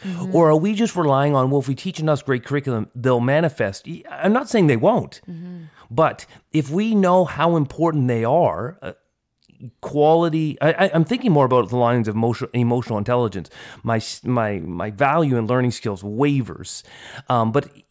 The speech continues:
Speaker 2: we have to make sure we're explicitly teaching this the same way you're talking about the I E P modifications. They're, they're like extensions. They're, they become add-ons, the things to look for after. But if this really is valued and, and has so much need, then let's make sure that they're being explicitly taught. They're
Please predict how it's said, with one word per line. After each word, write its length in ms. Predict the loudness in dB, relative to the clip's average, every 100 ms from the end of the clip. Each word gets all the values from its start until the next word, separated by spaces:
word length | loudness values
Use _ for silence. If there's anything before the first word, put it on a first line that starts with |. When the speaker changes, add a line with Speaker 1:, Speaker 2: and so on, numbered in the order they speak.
| _ _ -10
Speaker 2:
we 240 | -4 0
have 140 | 0 0
to 80 | 0
make 140 | 0
sure 140 | -2
we're 120 | -2 -2
explicitly 680 | -4 -10 -4 -4 -2 -4
teaching 340 | -4 -6 -6 -6
this 220 | -6 -10
the 200 | -10 -10
same 240 | -4 -2
way 80 | 0 -2
you're 100 | -4
talking 320 | -4 -6 -4
about 240 | -2 -2 -8 -20 -18 -4
the 140 | 0
I 120 | 2
E 60 | 0
P 120 | 0
modifications. 720 | 0 0 0 -4 -4 -4 -2
They're, 160 | 2 2
they're 160 | 2 0
like 220 | -2 -4
extensions. 680 | -8 -2 2 2 2 -4 0
They're, 200 | -2 0
they 160 | 0 0
become 320 | 0 0 -2
add-ons, 440 | 0 2 2 2 -4
the 60 |
things 240 | -4 -2 0
to 80 |
look 140 | -2 0
for 140 | 0
after. 340 | 0 0 -4 -2
But 220 | -2 -2 -14 -20 -8
if 160 | -6 -2
this 180 | -2 -2
really 400 | -2 0 2 2
is 120 | 2
valued 440 | 2 4 2 2
and, 160 | 0 -2 -2
and 140 | -4
has 280 | -2 -2 -2
so 220 | -2 0
much 260 | 0 0 0
need, 520 | 0 2 0 -4 -10 _ _ _ _ _ _
then 180 | 0 2
let's 180 | 2 0
make 200 | -4 -2
sure 200 | -2 0
that 200 | -2 0
they're 180 | -2 0
being 240 | 0 0
explicitly 640 | -2 -4 -6 -6 -8 -8
taught. 480 | -8 -6 -2 -2 0
They're 200 | -2